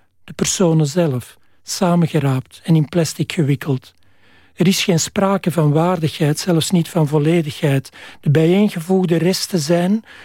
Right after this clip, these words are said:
als ze eenmaal gelabeld zijn met hun naam, bij afspraak haar dierbare, Ruzamba, zij die geen einde kennen.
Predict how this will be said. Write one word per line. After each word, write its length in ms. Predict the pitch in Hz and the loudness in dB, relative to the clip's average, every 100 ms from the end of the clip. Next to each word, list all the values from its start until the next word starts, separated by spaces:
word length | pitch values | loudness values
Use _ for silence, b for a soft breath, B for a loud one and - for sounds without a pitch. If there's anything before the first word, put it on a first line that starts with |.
| B | B
als 200 | 170 160 | -2 0
ze 160 | 185 - | -2 0
eenmaal 400 | 190 208 202 190 | 2 4 2 0
gelabeld 520 | 180 165 185 190 180 | 0 2 2 0 -4
zijn 240 | - 165 | -2 0
met 180 | 156 147 | 0 0
hun 200 | 170 175 | 0 0
naam, 360 | 175 160 160 185 _ _ - | 2 0 -2 -6 _ _ -14
bij 140 | 170 - | -6 -2
afspraak 760 | 202 - - 156 127 135 - _ | -2 -4 -6 -2 -2 -4 -10 _
haar 260 | 160 139 | -2 0
dierbare, 640 | 131 139 123 139 135 135 135 b b b b | 2 0 2 0 0 -2 -8 b b b b
Ruzamba, 720 | - 170 151 160 143 131 131 - _ _ _ | 0 0 2 0 2 0 -4 -12 _ _ _
zij 300 | - 180 170 | -2 0 2
die 160 | 160 147 | 0 0
geen 300 | 170 156 151 | 0 0 0
einde 380 | 160 147 139 | 0 2 0
kennen. 380 | - 165 135 135 | 0 -2 -2 -4